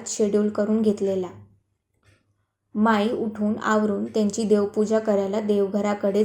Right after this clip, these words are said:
जातच होत्या की वृंदा आवरून खाली आली. "अगं बाळा, कशाला एवढं लवकर उठलीस? मला राखी बोललेली तू मला रात्री यायला दोन वाजलेले ते. आराम करायचास ना?"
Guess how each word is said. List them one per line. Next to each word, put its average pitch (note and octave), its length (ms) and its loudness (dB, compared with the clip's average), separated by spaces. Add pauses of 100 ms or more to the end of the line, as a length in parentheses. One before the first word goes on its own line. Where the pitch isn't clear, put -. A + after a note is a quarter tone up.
जातच G#3+ 460 2
होत्या G#3+ 360 0
की - 260 -8
वृंदा A3 400 0
आवरून G#3 640 -2
खाली G3+ 320 0
आली. F#3 260 -4 (880)
"अगं A3+ 280 0
बाळा, B3 200 4
कशाला A#3 400 -2
एवढं A#3 200 -2
लवकर A3 380 2
उठलीस? G#3 600 -4 (840)
मला A#3 180 2
राखी A3+ 340 -2
बोललेली A3+ 540 2 (140)
तू A3+ 80 0
मला G#3+ 560 0
रात्री G#3+ 380 -2
यायला G#3+ 240 0
दोन G#3 220 2
वाजलेले G#3+ 540 4
ते. A3+ 480 -8 (460)
आराम A3 320 0
करायचास G#3 540 0
ना?" G#3+ 80 -2